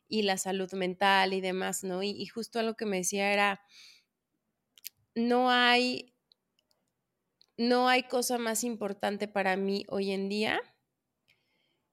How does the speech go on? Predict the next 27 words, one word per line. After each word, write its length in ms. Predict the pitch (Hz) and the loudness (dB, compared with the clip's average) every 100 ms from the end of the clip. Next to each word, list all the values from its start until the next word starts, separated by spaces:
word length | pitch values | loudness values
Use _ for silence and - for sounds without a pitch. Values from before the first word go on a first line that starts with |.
| _ | _
que 100 | - | 2
haber 200 | 214 202 | 4 4
encontrado 460 | 208 214 220 208 190 | 2 -2 -4 -2 -2
a 20 | |
mi 140 | 185 185 | -2 -4
terapeuta, 680 | 208 190 - - - - - _ _ _ _ _ _ _ _ _ | -2 -2 -2 -8 -8 -18 -20 _ _ _ _ _ _ _ _ _
porque 1400 | 214 214 208 202 202 196 190 190 190 190 190 185 185 190 | 2 2 2 2 4 6 4 4 2 2 2 2 0 -2
me 140 | 202 | 0
ha 60 | 202 | 0
enseñado 600 | 208 220 214 196 202 214 | 0 -4 -2 0 2 0
un 160 | 214 208 | -2 -4
montón 460 | 202 196 196 190 | -4 -4 -4 -4
de 120 | 185 180 | -6 -6
cosas", 380 | 185 - 185 | -8 -6 -6
¿no? 160 | 208 226 | -6 -2
Pero 220 | 240 202 | 0 0
dentro 340 | 202 196 190 190 | -2 -4 -4 0
de 220 | 190 196 | 2 0
ellas, 400 | 208 233 349 - - - - - _ | 0 -4 -6 -12 -20 -20 -20 -20 _
me 100 | 208 | -6
decía, 400 | 196 208 208 208 - | -4 0 2 2 2
"Me 100 | 214 | 0
ha 20 | |
enseñado 840 | 214 214 220 220 208 208 208 220 - | 0 -2 -2 0 2 2 0 -2 -6
que 920 | 220 196 190 190 190 185 185 185 - _ _ _ _ _ - | -4 -2 0 0 0 2 0 -2 -8 _ _ _ _ _ 0
la 180 | 202 | 0
masculinidad 960 | 202 190 196 - 202 190 196 190 196 | 2 -2 -6 -6 -4 -2 -2 -2 -2